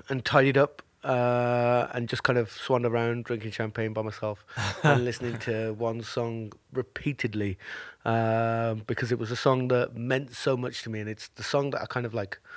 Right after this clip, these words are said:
Speaker 1: it's, it's so emotive and powerful and driven. There's no lyrics 'cause none of the music that I listen to has any lyrics.
Speaker 2: Okay.
Speaker 1: Uh, but I think it's, uh, I think it's a great, uh, great song to kind of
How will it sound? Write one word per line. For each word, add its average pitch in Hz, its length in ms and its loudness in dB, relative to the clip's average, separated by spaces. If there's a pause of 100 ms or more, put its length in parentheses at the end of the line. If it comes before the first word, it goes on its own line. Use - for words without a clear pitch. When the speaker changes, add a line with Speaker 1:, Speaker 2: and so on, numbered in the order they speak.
(600)
Speaker 1:
it's, - 460 -2 (180)
it's 135 180 0
so 175 180 8
emotive 147 520 4
and 113 720 -4 (800)
powerful 120 640 0
and 113 100 -8
driven. 104 380 -4 (220)
There's 135 140 -2
no 165 100 2
lyrics 117 340 -2
'cause 104 260 -8
none 113 140 -4
of 110 100 -4
the 101 100 -10
music 101 260 -8
that - 80 -6
I 101 60 -4
listen 98 220 -6
to 101 60 -8
has 92 160 -6
any 95 180 -8
lyrics. 98 440 -10
Speaker 2:
Okay. 123 340 -4
Speaker 1:
Uh, 101 720 0 (100)
but 110 240 0
I 101 60 -6
think 113 180 -4
it's, - 240 -6
uh, 98 480 -4 (140)
I - 60 -10
think 110 180 -4
it's 107 100 -10
a 101 80 -12 (220)
great, 110 600 -4 (1080)
uh, 107 500 -6
great 156 200 6
song 147 180 4
to 120 360 4
kind 117 200 -2
of 110 140 0